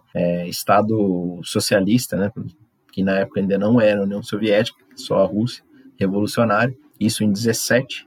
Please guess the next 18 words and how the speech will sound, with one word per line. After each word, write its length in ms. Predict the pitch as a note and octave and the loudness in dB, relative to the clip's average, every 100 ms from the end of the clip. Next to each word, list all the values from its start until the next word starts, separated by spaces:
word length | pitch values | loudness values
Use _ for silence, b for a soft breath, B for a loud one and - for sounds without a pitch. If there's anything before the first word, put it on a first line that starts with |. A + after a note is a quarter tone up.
| - | -4
né, 140 | G#2+ B2 _ - | -2 -2 _ 2
contra 520 | C3+ E3+ A3 A#3 A3+ - - | 4 4 4 2 2 -4 -2
os 160 | A#2 | 2
exércitos 520 | B2+ B2 C3+ - D3 A2+ | 4 4 4 2 -2 2
brancos, 480 | A2 A2+ F3 - _ G#2 | 2 4 2 0 _ -2
né, 240 | A2 D3+ _ - | 0 0 _ -6
que 200 | G#2 G#2 | 0 4
eram, 240 | A2 A#2 | 4 4
na 120 | A2 | 2
verdade, 520 | G#2+ A2 G#2+ G#2+ G#2 - | 2 2 4 2 -2 -6
vários 460 | F#2+ A2+ - C#3 | 2 4 4 4
exércitos 640 | A#2+ G#2+ G#2+ G#2 - G#2 | 4 4 2 2 -2 -4
brancos 460 | G2 G2+ G#2+ D#3 - | 0 2 4 2 -2
que 120 | - | -2
não 160 | - B2+ | 0 2
tinham 360 | - A2+ A#2 | 0 0 2
uma 160 | G#2+ G#2 | 2 2
unidade 680 | G2+ G2 G2 G2+ G2+ F2+ | 2 2 4 4 2 -2